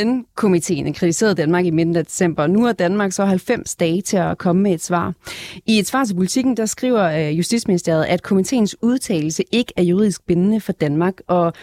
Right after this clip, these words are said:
Justitsministeriet er i gang med at nærlæse komiteens udtalelse og vurdere, øh, hvad den giver anledning til, står der altså. Hånden på hjertet,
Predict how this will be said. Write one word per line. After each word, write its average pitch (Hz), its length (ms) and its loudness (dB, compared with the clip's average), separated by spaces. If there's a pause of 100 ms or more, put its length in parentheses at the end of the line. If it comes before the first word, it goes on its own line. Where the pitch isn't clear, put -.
(140)
Justitsministeriet 185 760 0
er 160 40 2
i 170 40 2
gang 233 320 -2
med 190 80 2
at 160 100 2
nærlæse 208 400 0
komiteens 180 380 0
udtalelse 220 560 -2
og 208 140 0
vurdere, 202 400 0 (500)
øh, 196 140 4
hvad 185 140 0
den 196 140 0
giver 208 220 0
anledning 185 460 2
til, 185 320 2
står 156 300 -4
der 135 60 -6
altså. 160 340 -4 (760)
Hånden 226 280 2
på 196 60 -2
hjertet, 180 400 -2